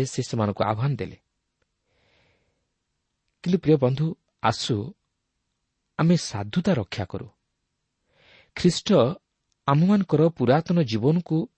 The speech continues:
ଚାହାନ୍ତି ନାହିଁ। ତାହାଙ୍କ ନିକଟରେ ଅର୍ପଣ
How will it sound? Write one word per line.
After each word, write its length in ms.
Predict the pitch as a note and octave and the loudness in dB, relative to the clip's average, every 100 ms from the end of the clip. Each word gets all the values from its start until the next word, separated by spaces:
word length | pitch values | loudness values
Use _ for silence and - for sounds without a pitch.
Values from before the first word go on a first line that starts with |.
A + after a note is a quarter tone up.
| - | -2
ଚାହାନ୍ତି 320 | D#3 E3 - | 0 2 0
ନାହିଁ। 220 | G#2+ F#2+ - _ _ _ _ _ _ _ _ _ _ _ _ _ _ _ - | -6 -10 -18 _ _ _ _ _ _ _ _ _ _ _ _ _ _ _ -4
ତାହାଙ୍କ 240 | B2+ E3 | 0 2
ନିକଟରେ 420 | F3+ D3 D3+ D#3 D#3 | 2 2 2 4 4
ଅର୍ପଣ 300 | A2 - | 2 0